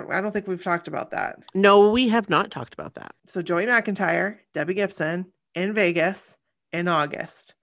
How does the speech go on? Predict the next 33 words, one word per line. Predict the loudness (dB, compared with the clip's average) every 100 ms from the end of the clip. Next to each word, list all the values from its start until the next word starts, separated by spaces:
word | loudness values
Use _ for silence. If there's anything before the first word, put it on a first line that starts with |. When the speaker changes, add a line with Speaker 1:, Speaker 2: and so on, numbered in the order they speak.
| _
Speaker 1:
Brooke, | -4 -4 -2 -2
unfortunately, | -2 -2 -4 -4 -6
cannot | -6 -6 -6
attend. | -8 -8 -8 -8
I'm | -10 -10
very | -10 -10
sad. | -10 -10 -8 -10 -12 _ -14
I'm | -10
very, | -6 -6
Speaker 2:
I |
Speaker 1:
very | -4 -4
Speaker 2:
can't | 0
go. | 0 2 -2
Speaker 1:
sad. | 0
Speaker 2:
I | 0 -2
cannot | -4 -4 -4
get | -4 -8
the |
time | -4 0 0
off | -2 -4
work. | -8 -10 -20 -20 _ _
Speaker 1:
But | -2
I | 2 2
am | 2
gonna | -2 -2
be |
going, | -2 2 2 0
and | -4
Kevin's | -2 -4 -4
gonna | -4 -2
go | 0
with | 0 0
me, | -2 -6